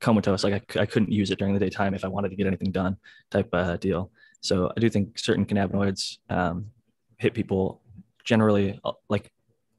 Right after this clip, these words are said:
I write about in Fifty Strains of Green, like, green crack hit me as an uplifting strain, but that was before I even knew the whole story. It was just very uplifting.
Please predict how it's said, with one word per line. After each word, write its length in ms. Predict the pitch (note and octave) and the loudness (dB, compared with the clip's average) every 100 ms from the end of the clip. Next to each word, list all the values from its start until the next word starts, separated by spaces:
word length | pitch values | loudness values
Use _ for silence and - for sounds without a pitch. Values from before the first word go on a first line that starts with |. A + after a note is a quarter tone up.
| _ _ - | _ _ 2
I 40 | |
write 120 | A#2+ | 4
about 120 | A#2 A2+ | 6 4
in 80 | |
Fifty 160 | A2 A2+ | 2 -2
Strains 260 | - A#2 G#2+ | -2 0 0
of 80 | |
Green, 180 | G#2+ G#2 | 0 0
like, 160 | G2+ G2+ _ _ _ | -2 -6 _ _ _
green 160 | - A2+ | 2 4
crack 360 | A2+ A2+ - - | 6 4 0 -6
hit 160 | - - | -2 0
me 300 | G#2+ G2+ - _ _ _ _ _ _ _ _ - | 2 0 -4 _ _ _ _ _ _ _ _ 0
as 80 | A#2 | 4
an 80 | |
uplifting 380 | G#2 G2+ G#2 G2+ | 4 2 -2 -4
strain, 420 | - G#2 G2+ G2+ - _ _ - | -2 0 0 -2 -8 _ _ 0
but 300 | G#2 G2+ - _ _ _ _ _ | 2 2 -2 _ _ _ _ _
that 80 | - | 0
was 100 | A#2 | 2
before 240 | A2+ A#2 A2 | 2 4 4
I 60 | |
even 160 | G#2 G#2+ | 6 4
knew 100 | G#2+ | 4
the 60 | |
whole 140 | G#2 G2 | 2 0
story. 360 | - G#2+ G2 | 2 2 2
It 40 | F#2+ | -2
was 160 | G2+ | -4
just 160 | G2 - | -8 -4
very 180 | G2+ G2 | -2 -2
uplifting. 500 | G2+ G2+ - G2 | -2 -4 -4 -4